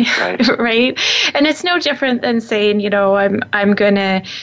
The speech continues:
Speaker 1: eat different because I wanna be healthier, even though I don't have high cholesterol or br-, or blood pressure. I wanna be better." Um, it's,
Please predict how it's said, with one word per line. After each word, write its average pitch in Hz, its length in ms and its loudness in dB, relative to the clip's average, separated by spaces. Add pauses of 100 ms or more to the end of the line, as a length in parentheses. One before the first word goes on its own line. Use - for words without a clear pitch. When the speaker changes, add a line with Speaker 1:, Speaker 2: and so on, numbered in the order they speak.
(160)
Speaker 1:
eat 233 280 0
different 185 800 0
because 196 320 0
I 190 80 2
wanna 185 280 2
be 185 140 0
healthier, 185 580 0
even 190 420 2
though 185 460 2
I 190 120 -2
don't 185 260 0
have 185 480 -2 (240)
high 185 160 -2
cholesterol 180 520 -4
or - 20 -10
br-, 185 300 -4 (120)
or 190 120 -2
blood 175 260 -2
pressure. 180 360 -2
I 175 140 0
wanna 180 340 0
be 180 360 0 (380)
better." 185 540 -2 (320)
Um, 185 360 -2
it's, - 280 -6